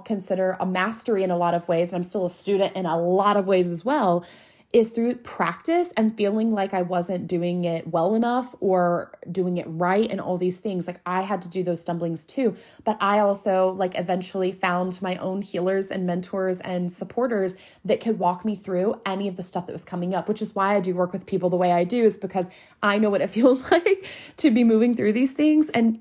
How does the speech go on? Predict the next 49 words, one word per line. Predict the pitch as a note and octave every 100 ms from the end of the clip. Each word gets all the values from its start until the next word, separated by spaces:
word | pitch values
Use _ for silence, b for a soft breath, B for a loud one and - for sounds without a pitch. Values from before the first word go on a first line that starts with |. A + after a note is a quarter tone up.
| -
again, | G#3 C4+ C#4+
I'm | A#3
gonna | A3
say | A3+ G#3
it | G#3+
again. | G#3+ F#3+
I'm | F#3
gonna | F3+
keep | F3 F#3
repeating | F#3+ G3+ F#3 F3
it |
always. | - F#3+ F3 - - b b
You're | G#3
not | G3+
meant | A#3 A3+
to |
do | A#3
this | A3+ A3
work | - F#3 F3+
alone. | F3 - - -
You | F#3 G3
are | A3 C4
not | C4+ C4+
alone. | C4 B3+ B3+
You | G#3+
are | F#3
mo-, | F3+ F3 -
not | F#3 F3
meant | F3 F3
to | -
do | - - F3+
this | E3+ -
work | E3 F3
in |
isolation. | - D#3+ - G3 G#3 A#3 G#3+ B B -
You're | A3
meant | G#3+
to | A3+
do | A3 G3+
this | G3+ G#3+
with | G#3
others. | F3+ E3 E3
You're | F3+
meant | F3+
to | G#3
do | F#3
this | F#3 F#3
in | F3
community. | - E3 E3 E3 - A3